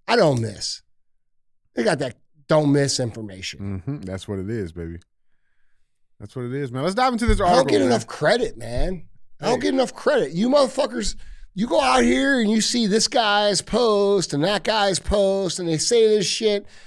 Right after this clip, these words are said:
Speaker 1: And I don't see in any of the comment section, "Hey, motherfucker, this dude said this way before you." Where's that shit? Where's the respect?
Speaker 2: Well, the truth is those guys are listening to the show too. <laughs>
Speaker 1: Yeah.
Speaker 2: That's how they,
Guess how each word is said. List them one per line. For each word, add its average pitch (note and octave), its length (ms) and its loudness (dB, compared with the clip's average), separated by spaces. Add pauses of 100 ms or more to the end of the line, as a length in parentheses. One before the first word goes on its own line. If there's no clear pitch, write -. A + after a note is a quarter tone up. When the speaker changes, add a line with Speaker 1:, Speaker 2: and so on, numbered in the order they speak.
(200)
Speaker 1:
And G#3 100 0
I C#4 100 4
don't D4+ 120 6
see C4+ 260 2
in B3 60 0
any C#4+ 260 4
of C4+ 60 2
the B3 60 0
comment G3+ 480 0
section, B2 580 -4 (600)
"Hey, G#3+ 200 4
motherfucker, F3 540 2
this A3+ 140 -2
dude G3 240 -2
said F#3 240 0
this F3 320 0 (240)
way F3 280 0
before D#3 360 -4
you." A#2 280 -8 (680)
Where's A3 220 -4
that G#3 180 2
shit? A2+ 320 -6
Where's C4+ 220 -2
the D4+ 80 -4
respect? E3+ 420 -4
Speaker 2:
Well, A#3 80 0
the E3+ 80 -2
truth E4 300 -4
is C#3+ 180 0
those A3 240 -2
guys C3 340 0
are B2 40 -4
listening C3 400 -4
to - 100 -18
the A#2+ 80 -10
show C#3 200 -6
too. F#3 420 -8
<laughs> - 80 -12
Speaker 1:
Yeah. - 80 0
Speaker 2:
That's G3+ 180 4
how G#3 160 4
they, F3+ 200 2